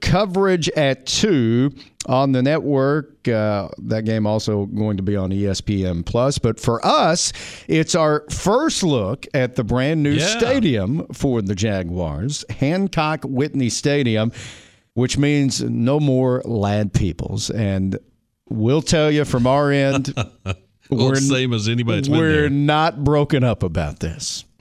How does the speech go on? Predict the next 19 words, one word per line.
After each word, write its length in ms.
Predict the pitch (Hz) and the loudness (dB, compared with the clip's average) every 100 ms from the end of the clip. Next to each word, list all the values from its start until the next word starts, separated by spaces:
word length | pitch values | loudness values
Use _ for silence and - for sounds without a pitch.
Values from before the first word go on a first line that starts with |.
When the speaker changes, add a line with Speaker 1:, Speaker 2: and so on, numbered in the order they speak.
| - | -6
Speaker 2:
Uh, 140 | 104 | -2
neither 340 | 95 104 98 92 | 0 0 0 0
is 160 | 87 - | -2 -4
anybody. 640 | 110 98 78 76 76 76 71 - _ - | -2 0 -2 -4 -4 -6 -10 -16 _ -8
But, 320 | 113 127 - - | -2 -2 -4 -12
yeah, 220 | - 131 117 | -2 0 2
looking 280 | 139 156 | 0 -2
forward 280 | 117 147 143 | -2 -2 0
to 60 | 117 | -2
seeing 320 | - 131 120 | -2 0 0
the 80 | 113 | 0
new 160 | 123 | 0
stadium 640 | 123 - 120 117 117 113 113 - - - _ _ - | -2 -2 -2 0 0 0 -2 -8 -20 -20 _ _ -4
in 220 | 113 117 | 0 2
Mobile 680 | 113 117 110 117 110 110 101 | 0 0 0 0 0 0 -2
and 240 | 76 76 - - _ _ _ | -4 -6 -12 -20 _ _ _
seeing 300 | - - 110 | -12 -6 -2
what 160 | 104 101 | -2 -2
they've, 340 | 101 104 98 | -2 0 -2